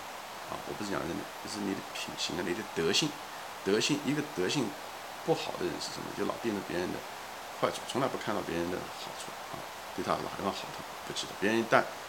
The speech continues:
哪地方做得不好，对他对不起他，他马上就，马上就错。十件事情有九件事情做得不错，有一件事情做得不好，他都就只能选择性的只能看到那件不好的事情，又抱，到处抱怨。以后他对别人做了一点好处呢，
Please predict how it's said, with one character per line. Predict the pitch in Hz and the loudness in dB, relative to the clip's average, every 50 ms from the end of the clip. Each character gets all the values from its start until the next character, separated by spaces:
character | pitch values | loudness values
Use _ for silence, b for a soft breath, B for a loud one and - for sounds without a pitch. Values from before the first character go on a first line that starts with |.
| - - - | -8 -6 -2
哪 | - | 0
地 | 65 87 | 2 4
方 | 101 90 - - | 4 4 4 4
做 | 104 104 | 2 2
得 | 95 | 2
不 | - - 95 | 4 2 2
好， | 85 - - - - - - - - - | 2 0 -4 -6 -6 -8 -8 -8 -2 0
对 | 98 92 | 0 2
他 | 95 92 85 - | 2 2 0 2
对 | - 107 | 2 0
不 | - | 2
起 | - - - - | 2 0 0 0
他， | 90 - - | -4 -4 -2
他 | - 98 | 0 0
马 | 92 - | 0 0
上 | 65 73 | 0 0
就， | 87 80 78 - - - - - - - - | 0 -2 -2 -4 -8 -8 -8 -8 -8 -4 -2
马 | - | -2
上 | - - 71 | 0 0 0
就 | 78 | 0
错。 | 73 - - - | 0 -2 -4 0
十 | - - - 151 | 4 6 6 8
件 | 165 180 160 - | 8 8 8 8
事 | - - | 6 4
情 | 107 110 95 | 4 2 4
有 | 95 107 | 2 2
九 | - - 82 | 2 0 2
件 | 80 107 107 | 2 4 4
事 | - 110 | 4 2
情 | 104 92 | 0 0
做 | - 104 104 | 2 2 0
得 | 95 | 2
不 | - 92 | 0 0
错， | - 117 104 B B B B - | 0 0 0 B B B B 2
有 | 78 | 4
一 | 98 120 | 8 10
件 | 175 165 | 10 10
事 | 127 110 110 | 10 8 4
情 | 107 98 | 2 4
做 | 101 104 | 4 4
得 | 92 | 4
不 | 85 78 | 4 2
好， | 78 - - - - | 0 -2 -4 -4 0
他 | - 80 | 0 0
都 | 78 90 85 78 73 - | 2 2 0 0 0 0
就 | - 92 87 - - | 0 0 0 0 -2
只 | 76 71 | -2 -2
能 | 78 - B B B B B - | -2 -2 B B B B B 4
选 | - - 110 101 85 | 6 8 8 8 8
择 | 82 113 120 | 8 6 8
性 | - 143 123 | 8 6 6
的 | 95 | 6
只 | - 78 | 4 4
能 | 73 90 | 2 2
看 | 95 - 120 | 4 6 6
到 | 107 95 | 6 6
那 | 87 | 6
件 | 87 85 78 | 4 2 0
不 | - 87 | 0 -2
好 | - - - | -2 -2 -6
的 | - - | -6 -6
事 | - - | -4 -4
情， | - - - | -4 -2 -2
又 | 80 80 - - | -2 -2 0 4
抱， | 95 92 - - | 4 4 6 6
到 | 98 87 | 4 4
处 | 80 - 80 78 | 4 2 0 2
抱 | 87 85 | 4 4
怨。 | 85 80 76 - - B B B B B B - | 4 2 -2 -4 -8 B B B B B B 6
以 | 110 | 8
后 | 123 143 | 8 8
他 | 143 151 165 | 12 10 10
对 | 156 170 165 147 | 10 10 6 8
别 | - 101 117 | 8 8 8
人 | 113 107 | 8 6
做 | 107 117 107 | 6 6 6
了 | 98 | 6
一 | 98 | 6
点 | 98 92 92 | 6 4 4
好 | - - 65 | 4 0 -2
处 | - - 92 | 0 0 0
呢， | 82 | 0